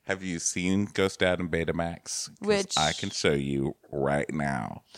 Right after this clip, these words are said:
Speaker 2: Can you imagine, like, how poor? I mean, do you think that, like, Ghost Dad is selling very poorly or very well right now?
Speaker 1: This is a crazy market.
Speaker 2: You know?
Speaker 1: <laughs> You never know what's gonna win. Do you know how many people have seen this movie we're talking about?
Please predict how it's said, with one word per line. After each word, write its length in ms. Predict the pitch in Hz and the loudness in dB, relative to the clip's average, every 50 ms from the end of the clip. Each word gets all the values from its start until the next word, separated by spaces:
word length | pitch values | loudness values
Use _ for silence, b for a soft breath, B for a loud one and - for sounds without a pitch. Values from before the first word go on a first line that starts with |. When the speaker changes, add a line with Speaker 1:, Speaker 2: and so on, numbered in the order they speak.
| B B B B B B B | B B B B B B B
Speaker 2:
Can 180 | - 262 254 247 | 0 0 2 4
you 180 | 262 302 370 | 4 2 2
imagine, 540 | 370 269 214 196 202 202 190 214 214 214 214 | 2 2 2 4 2 2 2 0 0 0 0
like, 200 | 208 202 196 196 | -2 -2 -2 0
how 180 | 190 202 185 180 | 0 0 0 0
poor? 340 | - - - - 202 190 - | -2 -6 0 2 2 4 4
I 80 | - | 4
mean, 160 | 226 233 240 226 | 4 4 2 2
do 100 | 208 247 | 2 0
you 60 | 262 | 0
think 200 | 254 330 359 359 | 0 -2 0 2
that, 240 | 330 285 247 220 - | 2 2 2 2 2
like, 260 | 214 208 196 196 - | 0 0 0 -2 -2
Ghost 320 | - 202 185 196 196 - | 0 2 2 2 0 0
Dad 240 | - 214 208 202 190 | 0 2 2 2 2
is 140 | 185 190 - | 0 0 0
selling 340 | - 208 202 196 185 185 180 | 2 2 2 2 2 0 2
very 220 | 185 180 180 185 | 2 2 2 0
poorly 680 | - - - - 202 196 196 202 208 208 214 220 208 | -2 -6 -4 0 2 4 4 4 4 4 4 4 4
or 120 | 202 196 190 | 2 2 2
very 260 | 175 185 175 170 170 | 4 4 4 4 2
well 300 | 165 156 170 160 156 160 | 2 2 4 4 4 4
right 280 | 160 156 165 160 - 170 | 2 2 0 0 0 -2
now? 440 | 208 160 147 - 117 113 117 - 202 196 b b b b b b b b b b _ _ - | -2 -2 -2 0 0 -2 -2 -4 -8 -12 b b b b b b b b b b _ _ 0
Speaker 1:
This 200 | - 131 - - | 0 0 2 2
is 160 | 202 202 - | 0 2 2
a 60 | 95 | 0
crazy 560 | - - - - 107 117 123 123 127 127 127 | 0 0 -2 2 2 4 4 4 4 4 4
market. 500 | 127 123 113 107 101 - - 85 69 - _ _ _ _ _ _ _ _ _ _ _ _ _ _ - | 4 4 4 4 4 2 0 -2 -2 -2 _ _ _ _ _ _ _ _ _ _ _ _ _ _ 0
Speaker 2:
You 140 | 220 226 | 2 2
know? 520 | 220 214 214 214 220 233 262 285 294 302 302 220 214 | 4 4 4 4 4 4 2 2 0 -2 -4 -8 -10
Speaker 1:
<laughs> 100 | 185 - | -10 -4
You 140 | - 117 113 | -2 -2 -2
never 340 | - - 107 107 98 110 104 | 2 4 2 4 4 2 2
know 200 | 95 90 87 87 | 4 4 4 4
what's 220 | 87 82 76 - | 2 0 -2 -4
gonna 280 | - - 82 76 76 71 | -4 -2 -2 0 0 -2
win. 180 | 69 69 67 - b b b b b b b b b | -2 -4 -6 -8 b b b b b b b b b
Do 100 | - - | -8 -2
you 40 | 143 | 0
know 80 | 180 214 | 2 2
how 160 | 214 196 160 | 4 4 4
many 220 | 135 117 117 123 | 4 4 4 2
people 340 | 113 - - 113 - - 107 | 2 2 0 -2 0 2 2
have 100 | 107 95 | 2 2
seen 220 | - - 101 92 80 | 2 2 0 2 4
this 200 | 78 92 - - | 2 2 2 4
movie 320 | 92 92 95 90 - 98 | 4 4 4 2 2 -4
we're 120 | 90 82 82 | -2 -2 -2
talking 440 | 80 - 82 82 90 - - 87 90 | 0 0 0 0 0 -2 -4 -8 -4
about? 300 | 87 92 90 90 90 - | 0 0 2 0 0 -2